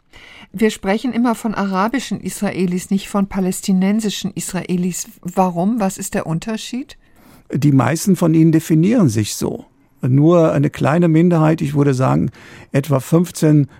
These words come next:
Speaker 2: bis zwanzig Prozent definieren sich als palästinensische Israelis. Das sind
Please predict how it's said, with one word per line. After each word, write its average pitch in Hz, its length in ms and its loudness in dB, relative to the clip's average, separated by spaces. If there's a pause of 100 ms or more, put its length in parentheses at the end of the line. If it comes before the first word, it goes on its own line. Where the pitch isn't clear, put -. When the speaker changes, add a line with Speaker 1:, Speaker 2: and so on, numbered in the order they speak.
Speaker 2:
bis 139 180 -2
zwanzig 143 460 -2
Prozent 139 440 0
definieren 135 460 2
sich 131 220 -2
als 127 180 -2
palästinensische 127 800 0
Israelis. - 720 -4
Das 139 160 -4
sind 127 260 -4